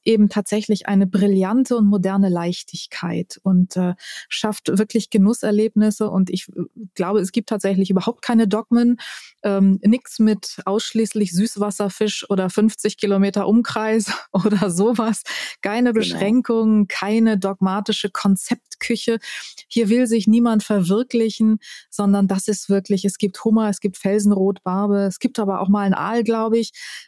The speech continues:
Speaker 1: Ähm, und das alles unglaublich brillant, ähm, in der Balance, in der Harmonie, in der geschmacklichen Tiefe, aber eben auch in der Raffinesse und vor allen Dingen in der Leichtigkeit und das so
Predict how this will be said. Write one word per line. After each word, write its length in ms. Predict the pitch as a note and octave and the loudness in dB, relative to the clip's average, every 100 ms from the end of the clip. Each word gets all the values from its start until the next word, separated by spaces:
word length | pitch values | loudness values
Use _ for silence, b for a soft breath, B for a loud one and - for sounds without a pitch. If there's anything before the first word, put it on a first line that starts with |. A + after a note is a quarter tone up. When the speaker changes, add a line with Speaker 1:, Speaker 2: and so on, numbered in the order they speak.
| - | -4
Speaker 1:
Ähm, 420 | G#3 G3+ G3+ G3+ | 0 4 4 4
und 180 | - A3 | 2 0
das 140 | G3 - | 0 -4
alles 400 | G3 G#3+ A3+ G#3+ | -4 0 0 -2
unglaublich 960 | - A#3 C4 A#3+ G#3+ F#3+ G3+ G#3+ G#3 - | 0 2 2 2 0 -2 -2 -2 -4 -2
brillant, 840 | G3 F#3+ F#3 F#3 F#3 G#3+ A3 - - | 0 2 2 2 2 4 4 0 -6
ähm, 260 | G3+ F#3+ F#3 | -2 0 2
in 160 | G3+ | 4
der 120 | G3+ | 2
Balance, 680 | F#3 G3 F#3+ G3 G#3+ A#3+ - | 0 0 0 2 2 0 0
in 100 | G3+ | 0
der 200 | G3 F3+ | 0 0
Harmonie, 800 | F#3+ F#3+ F#3+ F#3+ F#3+ G#3+ A3+ A3+ | 0 2 4 4 4 4 4 2
in 140 | G3+ | 0
der 120 | G3 F#3+ | 0 0
geschmacklichen 720 | F3 - G#3 - G3 - F#3 | -4 -2 -4 -2 -4 0 -2
Tiefe, 460 | - A#3 - A3 - | 0 -4 -2 -6 -4
aber 200 | F#3+ - | -4 0
eben 140 | F#3 - | 0 0
auch 240 | F#3+ F#3+ | -4 0
in 80 | F#3+ | 2
der 140 | F#3 | 2
Raffinesse 600 | F3 F3 F#3+ F3 F#3 - | -2 -2 2 2 2 0
und 140 | G3+ F#3 | 0 0
vor 120 | F3+ | 0
allen 120 | F3+ | 2
Dingen 120 | F#3+ | 4
in 60 | F#3+ | 4
der 100 | F#3 | 4
Leichtigkeit 800 | E3+ F3+ - G3+ - E3+ E3+ F#3 | 0 0 -2 -4 -6 -8 -6 -2
und 140 | F3+ | -2
das 180 | F#3 - | -2 -4
so 180 | F#3+ | -4